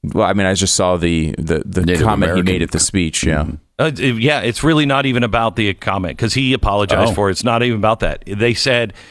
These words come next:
Speaker 3: "We fired them because no show and no show's producer or host wanted to book him anymore."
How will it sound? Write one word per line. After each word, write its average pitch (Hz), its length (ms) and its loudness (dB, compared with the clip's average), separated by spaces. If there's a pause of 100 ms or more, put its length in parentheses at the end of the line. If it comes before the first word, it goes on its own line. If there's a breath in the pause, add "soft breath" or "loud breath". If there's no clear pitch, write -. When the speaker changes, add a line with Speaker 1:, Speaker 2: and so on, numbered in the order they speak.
(160 loud breath)
Speaker 3:
"We 127 140 2
fired 156 460 0
them 101 240 0
because 110 580 -2
no 131 440 4
show 101 720 0 (380)
and 101 280 0
no 135 180 2
show's 147 380 2
producer 139 520 0
or 123 240 2
host 113 540 -2
wanted 123 420 0
to 123 80 0
book 110 380 0
him 76 340 -2 (240)
anymore." 95 600 -2